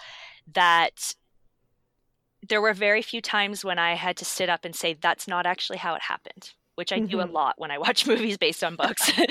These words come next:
Speaker 2: Yes.
Speaker 1: Um, I felt like those, those, the character, or the people that they picked for the characters, the stories that they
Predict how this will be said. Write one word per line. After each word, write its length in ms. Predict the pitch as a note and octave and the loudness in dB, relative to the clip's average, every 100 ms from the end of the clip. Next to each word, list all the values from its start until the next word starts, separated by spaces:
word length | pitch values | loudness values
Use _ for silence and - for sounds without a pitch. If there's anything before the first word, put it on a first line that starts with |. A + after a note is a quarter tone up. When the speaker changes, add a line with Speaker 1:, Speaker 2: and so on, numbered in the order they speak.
| G#4 - - - B3+ | 2 0 -2 -4 -4
Speaker 2:
Yes. 180 | F#3 G#3 | 0 6
Speaker 1:
Um, 240 | G3+ G3 - | 6 4 2
I 120 | G#3+ | 2
felt 320 | - G3+ G#3 | 4 2 2
like 180 | G#3 - | -2 0
those, 320 | F#3 F3+ - _ F3 | -2 -2 -8 _ -4
those, 300 | F3 F3 - - E3+ - _ _ _ _ E3+ G3+ | -2 -2 -6 -12 -14 -20 _ _ _ _ _ -4
the 80 | |
character, 680 | F#3 - G3+ F#3 F#3+ - G3+ | -4 -2 0 2 0 -2 -2
or 40 | G3 | -2
the 120 | G3 | -4
people 260 | - A3+ A#3 | -8 -6 -4
that 140 | A3+ | -4
they 100 | G#3+ | -4
picked 380 | - F#3 - - | -4 -6 -4 -10
for 240 | F#3 F3+ | -4 -4
the 140 | E3+ E3+ | -4 -8
characters, 920 | - E3 E3 - D#3+ D#3+ D#3 - - - - - _ D#3+ | -4 -4 -4 -6 -4 -4 -4 -6 -10 -14 -20 -20 _ _
the 380 | F3 F3 E3+ E3 | -10 -8 -6 -8
stories 1000 | - - - _ _ G#3+ G3+ A3+ B3+ C4 | -6 -6 -6 _ _ -4 -2 0 -2 -2
that 180 | B3 A#3 | -4 -2
they 180 | A3 | -2